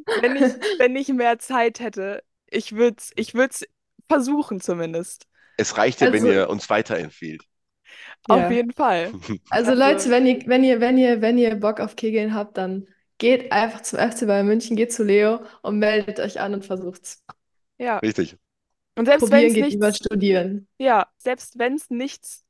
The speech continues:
Speaker 1: für euch sein sollte, ihr habt's probiert. Und
Speaker 2: Ja.
Speaker 1: ich glaub, dann sind die auch genauso glücklich. Und wer weiß, vielleicht bleibt man hängen, vielleicht bleibt man nicht hängen, weil ich glaube, jetzt von dem, was ich bis jetzt von Leo gehört hab,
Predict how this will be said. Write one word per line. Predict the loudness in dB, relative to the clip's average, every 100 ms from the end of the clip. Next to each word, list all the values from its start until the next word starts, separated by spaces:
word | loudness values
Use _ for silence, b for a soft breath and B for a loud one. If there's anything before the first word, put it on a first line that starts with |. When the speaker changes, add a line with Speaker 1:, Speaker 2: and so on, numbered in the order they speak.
| -4
Speaker 1:
für |
euch | -2 0
sein | -2 0
sollte, | -2 -2
ihr | -4
habt's | -6 -8
probiert. | -10 -4 -2 -2 -4 _ _ _ _ _ -4
Und | -2 -2
Speaker 2:
Ja. | -4 -14 -10
Speaker 1:
ich | 0
glaub, | 2
dann | 2 0
sind | -2 -6
die | -4
auch | -2 -2 -4
genauso | -6 -4 -4 -6
glücklich. | -8 -8 -10
Und | -12 _
wer | -2 2
weiß, | 0 0
vielleicht | -4 -6 -6 -4
bleibt | -4 -4
man | -4
hängen, | -2 -2
vielleicht | -4 -6
bleibt | -6 -6
man | -6
nicht | -8 -12
hängen, | -10
weil | -6 -4 -6 _ _ _
ich | -8 -4
glaube, | 2 4 4 2 0 B B B B
jetzt | -2 -2
von | -2 0
dem, | 0 0 0
was | -2
ich | -4 -6
bis | -6 -4
jetzt | -4 -6
von | -8 -8
Leo | -2 0 0
gehört | -2 -4 -4
hab, | -6 -8